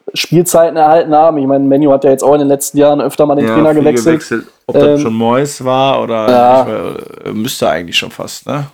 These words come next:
Speaker 1: Ja. Ob, ob
Speaker 2: Oder sind auch Van Gaal? Van Gaal war, ich, boah, der krieg ich jetzt nicht
Speaker 1: Hm,
Speaker 2: zusammen,
Speaker 1: ja.
Speaker 2: bin ich ehrlich.
Speaker 1: Müssen wir vielleicht noch mal,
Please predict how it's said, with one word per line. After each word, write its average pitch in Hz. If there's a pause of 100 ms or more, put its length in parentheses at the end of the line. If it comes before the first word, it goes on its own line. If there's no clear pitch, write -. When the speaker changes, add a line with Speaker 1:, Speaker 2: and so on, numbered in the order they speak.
Speaker 1:
Ja. 147 (420)
Ob, -
ob -
Speaker 2:
Oder 139
sind 131
auch 135
Van 180
Gaal? 190
Van 180
Gaal 135
war, 135
ich, 120
boah, 110
der 95
krieg 123
ich 107
jetzt 123
nicht 151
Speaker 1:
Hm, 143
Speaker 2:
zusammen, 95
Speaker 1:
ja. 117
Speaker 2:
bin -
ich -
ehrlich. - (520)
Speaker 1:
Müssen 127
wir 113
vielleicht 113
noch 110
mal, 110